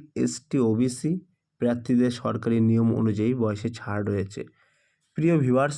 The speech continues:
তোমাদেরকে কিন্তু এখানে ন্যূনতম বয়স হতে হবে আঠারো থেকে চল্লিশ বছরের মধ্যে এবং এসসি, এসটি, ওবিসি এই সমস্ত প্রার্থীরা, আহ, যে সমস্ত, উম, ক্যাটাগরি থেকে বিলং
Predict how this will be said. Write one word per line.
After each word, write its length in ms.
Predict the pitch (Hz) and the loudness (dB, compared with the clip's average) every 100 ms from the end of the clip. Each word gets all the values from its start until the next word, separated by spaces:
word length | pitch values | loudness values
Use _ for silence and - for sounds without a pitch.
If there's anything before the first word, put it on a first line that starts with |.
| - | -2
তোমাদেরকে 440 | 120 123 135 135 147 | 0 2 0 0 2
কিন্তু 220 | 143 143 | 2 2
এখানে 260 | 139 139 143 | 0 2 2
ন্যূনতম 540 | 127 123 123 131 131 131 | 4 6 6 4 2 0
বয়স 260 | 113 117 120 | 2 0 0
হতে 160 | 127 120 | -2 0
হবে 160 | 117 131 - | 0 0 -2
আঠারো 340 | 110 113 139 | -4 -4 -4
থেকে 220 | 139 139 139 | -4 -4 -4
চল্লিশ 360 | - 107 113 | -2 0 0
বছরের 420 | 107 104 104 107 104 | 0 -2 0 0 2
মধ্যে 360 | 110 117 156 175 - - - _ - | 0 0 -2 -2 -8 -20 -20 _ -2
এবং 200 | 120 135 - | 0 0 0
এসসি, 420 | 131 127 - - | -2 -2 -4 0
এসটি, 360 | 131 123 - - | 2 2 -2 0
ওবিসি 480 | 120 120 127 - 143 165 - _ _ | 0 2 -2 -2 -4 -4 -10 _ _
এই 160 | - 143 | -4 -2
সমস্ত 400 | 160 156 156 - | 0 0 0 -6
প্রার্থীরা, 580 | 139 123 120 - 123 120 147 - _ - _ - | -2 -2 -2 -2 0 0 -2 -10 _ -20 _ -6
আহ, 420 | 117 113 113 113 | -2 0 0 0
যে 160 | 107 120 | -2 -4
সমস্ত, 380 | 117 143 143 - 135 127 - _ | -2 -4 -2 -2 -2 -2 -8 _
উম, 220 | 120 110 107 - - | -2 -2 -4 -10 -6
ক্যাটাগরি 420 | 113 120 117 120 | -2 0 2 0
থেকে 280 | 123 117 110 | -2 -2 -2
বিলং 300 | 104 190 151 | 0 0 0